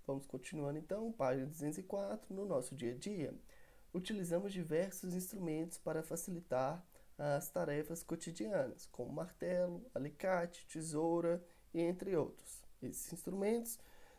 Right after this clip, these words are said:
nada mais são do que máquinas simples que facilitam a realização de ações como levantar,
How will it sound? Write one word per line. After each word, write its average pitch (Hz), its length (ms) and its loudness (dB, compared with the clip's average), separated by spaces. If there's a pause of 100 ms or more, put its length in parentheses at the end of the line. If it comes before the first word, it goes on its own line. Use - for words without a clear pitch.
(120)
nada 220 240 6
mais 208 200 2
são 180 440 4
do 180 100 0
que 180 140 2
máquinas 175 460 2
simples 208 500 0
que - 140 -6
facilitam 185 600 0
a 190 40 2
realização 147 580 2
de 156 140 0
ações 202 540 0
como 135 200 2
levantar, 180 640 2